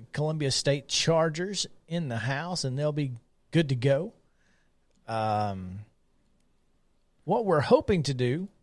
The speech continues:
in the ten o'clock hour, there is a ten o'clock press conference scheduled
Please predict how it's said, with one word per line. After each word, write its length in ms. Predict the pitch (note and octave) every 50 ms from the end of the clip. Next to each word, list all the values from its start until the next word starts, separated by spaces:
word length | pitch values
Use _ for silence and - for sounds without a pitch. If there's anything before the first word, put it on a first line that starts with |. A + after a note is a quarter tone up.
| _ _
in 220 | - C3+ C3 C3 B2+
the 340 | B2+ B2 A#2 A2+ A#2 A#2+ _ _ _ -
ten 180 | - G3 A#3+ C4
o'clock 360 | A3+ - - D3 A#2+ G#2 -
hour, 400 | A2 G#2 G#2 A2 B2+ D#3 F#3+ - _ _ _ _ _ _ _ _ _ _ _ _ _ _ _ _ _
there 240 | - D3 E3 E3+ D#3+ D3+
is 300 | C3 D#3 D#3 C3+ - - -
a 480 | B2+ C3 C3 B2+ B2 B2 B2 B2 B2 - _
ten 200 | - - - A#3
o'clock 440 | C4 A3+ - - G#3 F#3+ E3 - - - _
press 320 | - - F#3+ F#3+ F#3 E3 -
conference 840 | - - B2+ G#2 E2 - - F#2+ D2 - _ - - - - - - - - _ _ _ _ _ _ _ _ _ _ _ _ _ _ _ _ _ _ _ _ _ _
scheduled 600 | - - - - D#3+ D3 C#3+ C3 C#3 D3 D3+ C#3+